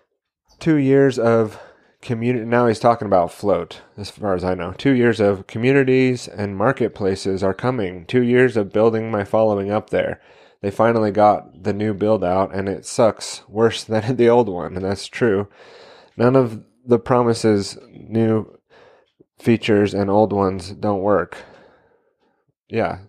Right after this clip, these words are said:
exactly. The pro-, the, the platform got worse. And then they fuck it up with another year, uh, fuck with it for another year,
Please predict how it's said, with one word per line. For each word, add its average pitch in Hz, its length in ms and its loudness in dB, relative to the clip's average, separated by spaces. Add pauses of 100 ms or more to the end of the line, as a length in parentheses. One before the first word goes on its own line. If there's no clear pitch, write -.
(140)
exactly. 101 460 -4
The 87 140 -8
pro-, 120 320 2
the, 104 260 -2
the 98 100 -16
platform 131 460 0
got 104 240 2
worse. 92 380 -4 (520)
And 113 100 -6
then 143 120 2
they 131 460 2
fuck 131 280 0
it 117 80 2
up 117 180 0
with 113 140 0
another 107 340 0
year, 98 520 0 (1800)
uh, 101 400 -2
fuck 131 240 2
with 110 160 2
it 101 120 0
for 107 120 0
another 98 240 0
year, 90 460 -2